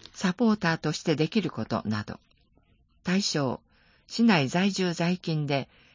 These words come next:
認知症サポーター養成講座を受講したことがない方。定員先着五十人。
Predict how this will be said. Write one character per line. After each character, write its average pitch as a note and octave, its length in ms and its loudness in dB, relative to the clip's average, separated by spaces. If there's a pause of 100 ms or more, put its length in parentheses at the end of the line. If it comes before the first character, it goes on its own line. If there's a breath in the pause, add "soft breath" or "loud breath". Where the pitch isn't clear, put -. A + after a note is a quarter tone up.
(120)
認 G#3+ 180 6
知 - 160 0
症 G#3 220 2
サ G3+ 180 0
ポ G3 220 -2
ー - 20 0
タ C3+ 200 0
ー C3 40 2
養 F#3 160 0
成 G#3+ 300 0
講 F#3+ 260 -2
座 C3+ 220 0
を B2 40 0
受 D#3 200 -2
講 A3+ 260 0
し - 80 -8
た G#3 140 -4
こ G#3 120 -6
と A#3 140 0
が D#3+ 100 0
な B2+ 160 -2
い A2+ 60 -4
方。 - 380 -14 (800 soft breath)
定 D3+ 220 0
員 C3 200 0
先 G3 240 2
着 F#3 300 -6
五 D3+ 160 0
十 D3 240 -4
人。 F2+ 260 -4